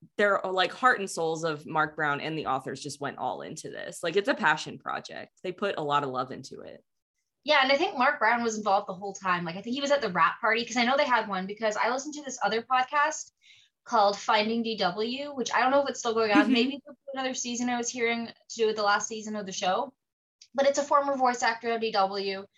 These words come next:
Speaker 2: who has always been played by males, um, ba-, like, young boys.
Speaker 1: Yeah.
Speaker 2: And, um, he was interviewing all the other voice actors of D W, and he talked to some of the other voice actors on the show. Like, Buster has had the same voice actor the whole time.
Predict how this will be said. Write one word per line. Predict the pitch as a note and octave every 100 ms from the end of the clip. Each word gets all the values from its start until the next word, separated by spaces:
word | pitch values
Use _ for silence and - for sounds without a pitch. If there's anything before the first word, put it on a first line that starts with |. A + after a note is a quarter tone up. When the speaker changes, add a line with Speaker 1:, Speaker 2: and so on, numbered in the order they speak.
| - _
Speaker 2:
who | B3+ A#3+ A#3+
has | A3+ A#3+
always | - B3 C4 B3+
been | B3
played | B3+ A#3
by | G#3+
males, | G3+ F#3+ D3+ C#3+ - - _ _ _ _
um, | F#3+ F3
ba-, | F3 E3 - -
like, | F#3 F3 -
young | F3+ F#3
boys. | F3+ D3 C#3+ - _ _
Speaker 1:
Yeah. | A#3+ G3+ D#3+
Speaker 2:
And, | G3+ F#3+ G3 F#3 G3
um, | F#3+ F3 E3+ _ _
he | - B3
was | A3+
interviewing | B3 A#3 A3 G3+
all | G3
the | G3
other | C#4+ D#4
voice | B3 A3
actors | G#3 G#3
of | G3+
D | G3+
W, | G3 F#3 F#3+
and | G3+
he | G#3
talked | G#3+ G#3
to | G#3+
some | G3 A3
of |
the | G#3+
other | G#3 G3
voice | G3+ G3+
actors | G3 F#3+
on | F#3+
the |
show. | G3+ G3
Like, | F#3+ F3
Buster | G#3+ - A#3+
has | A#3
had | A3+
the | G#3+
same | A3+ G3+
voice | G3 F#3+
actor | F#3+ F#3+ F#3
the |
whole | F3 E3
time. | F3 D#3+ D#3+